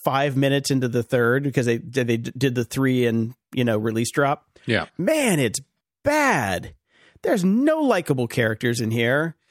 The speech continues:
Speaker 1: Uh, it's just like, ugh. And I, I, I think Gabriel, uh, Pagan posted a, a review on Variety or Vanity, one of the two,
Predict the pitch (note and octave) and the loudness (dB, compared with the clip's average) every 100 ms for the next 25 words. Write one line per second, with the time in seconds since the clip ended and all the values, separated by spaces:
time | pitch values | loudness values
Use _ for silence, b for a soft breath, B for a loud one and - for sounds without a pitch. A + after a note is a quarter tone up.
0 | b b - E3 F3 E3+ E3 - A#3+ - | b b -2 0 2 2 0 -2 -2 -2
1 | - A#3 G#3+ - F3+ D#3+ D3 - _ _ | -2 0 0 -2 0 0 0 -8 _ _
2 | _ _ _ _ - A3 F#3 G#2+ B B | _ _ _ _ -4 0 2 0 B B
3 | B B F#3+ G#3 E3+ E3 F3 D3+ E3+ D#3 | B B 0 0 2 2 0 0 -2 0
4 | G3+ D3+ F3+ F3 D#3+ C3+ B2 F2+ B2 A2+ | -2 0 0 2 2 2 0 0 2 2
5 | - D#3 C#3+ A#2+ A2+ - C3+ - C3+ B2 | 2 0 2 0 -2 0 0 0 2 2
6 | A#2 A2 B2+ A#2+ A2+ C3 C3+ A#2+ A2+ A2+ | 2 2 0 0 0 2 2 2 2 0
7 | A2+ - A2+ G#2+ B2 B2+ A#2 A#2 A2 C#3 | -4 -8 -8 -6 -4 -2 -2 -4 -2 0
8 | C3+ B2 A2+ A2 - D3 E3+ B2+ - - | 0 -2 -4 -6 -8 -2 0 -2 -4 -6
9 | F#2+ | -6